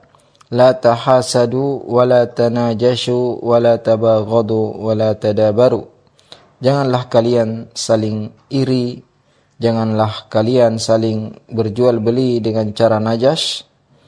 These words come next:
janganlah kalian saling membenci, janganlah kalian saling membelakangi. "ولا يبع بعضكم على بيع بعض." Janganlah salah satu atau sebagian kalian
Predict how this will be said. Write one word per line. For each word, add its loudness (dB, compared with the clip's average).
janganlah -2
kalian 2
saling -2
membenci, -4
janganlah 0
kalian 0
saling -2
membelakangi. 0
"ولا 6
يبع 2
بعضكم 0
على 4
بيع 2
بعض." 2
Janganlah 0
salah 0
satu -2
atau -8
sebagian 0
kalian 0